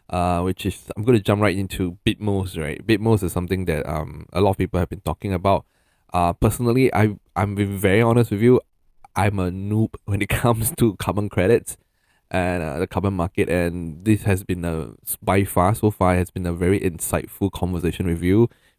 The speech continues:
Me being a fly on the wall and listening to all these things, like, wow, that's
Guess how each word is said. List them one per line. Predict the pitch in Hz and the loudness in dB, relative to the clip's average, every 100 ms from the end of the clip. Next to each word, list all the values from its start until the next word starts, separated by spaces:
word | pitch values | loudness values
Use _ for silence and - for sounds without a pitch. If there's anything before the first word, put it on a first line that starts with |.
| - | -4
Me | 104 110 107 104 | -2 0 0 -2
being | 87 101 | 0 0
a | 98 | 0
fly | - 98 92 | 0 0 2
on | 95 | 2
the | 85 | 0
wall | 90 98 95 | 2 4 4
and | 85 85 | 2 0
listening | 82 90 92 | -4 -4 -4
to | 82 | -2
all | 82 | 0
these | 90 90 | 0 0
things, | 92 90 | -2 -4
like, | 85 - | -6 -8
wow, | - 87 80 78 | -4 -2 -4 -6
that's | 90 - - - | -8 -8 -12 -16